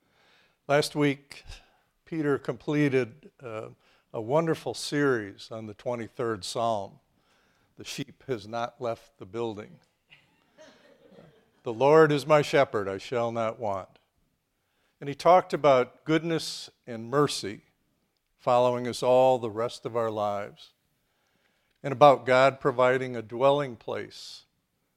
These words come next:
so we might live in his house forever. Comforting psalm, psalm. It gives us hope for times of conflict and fear and sorrow.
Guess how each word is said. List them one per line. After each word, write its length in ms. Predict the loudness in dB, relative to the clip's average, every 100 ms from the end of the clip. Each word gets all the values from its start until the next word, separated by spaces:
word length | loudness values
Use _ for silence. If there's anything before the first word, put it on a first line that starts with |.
| _
so 160 | -12 -8
we 200 | -6 -4
might 340 | -2 -4 -4
live 320 | -8 -6 -8 -10 -20 _ _ _
in 80 | -18
his 140 | -16 -6
house 480 | -6 -6 -12 -20 _
forever. 480 | -12 -10 -10 -12 -20 _ _ _ _ _ _ _ _ _ _ _ _ _ _ _ _ -8
Comforting 500 | -6 -4 -6 -6 -8
psalm, 460 | -8 -6 -6 -10 _ _ _
psalm. 540 | -12 -8 -8 -10 -14 _ _ _ _ _ _ _ _ _ _ _ -20
It 100 | _
gives 260 | -10 -8
us 140 | -8 -8
hope 420 | -2 -2 -2 _ _ _ _ _ _ _ _ _ _ _ _ _
for 140 | -18 -6
times 480 | -2 -2 -6 -14 -20
of 160 | -20
conflict 680 | -14 -12 -12 -14 -14 -14 -18
and 140 | -20
fear 400 | -14 -8 -6 -6
and 140 | -8 -10
sorrow. 500 | -2 0 2 0